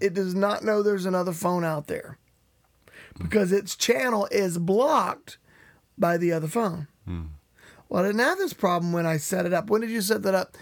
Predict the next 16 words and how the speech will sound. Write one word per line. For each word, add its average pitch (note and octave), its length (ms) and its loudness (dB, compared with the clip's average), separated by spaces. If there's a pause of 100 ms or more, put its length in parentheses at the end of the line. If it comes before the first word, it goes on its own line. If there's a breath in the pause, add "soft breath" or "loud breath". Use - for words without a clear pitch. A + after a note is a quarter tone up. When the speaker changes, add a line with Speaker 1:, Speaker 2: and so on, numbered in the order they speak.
(260 loud breath)
Speaker 1:
Two B3+ 180 0
and A3+ 80 2
a A3 40 2
half G#3 180 0
years E3+ 280 -2
ago. C#3+ 360 -8 (840 loud breath)
Speaker 2:
You A2+ 140 -4
didn't G#2 180 0
Speaker 1:
Could B4+ 80 6
Speaker 2:
have - 220 -2
Speaker 1:
you C#4+ 80 4
Speaker 2:
another C#4 160 2
Speaker 1:
have - 80 4
Speaker 2:
phone. B3 120 -2
Speaker 1:
forgotten G3 460 0
it? - 120 0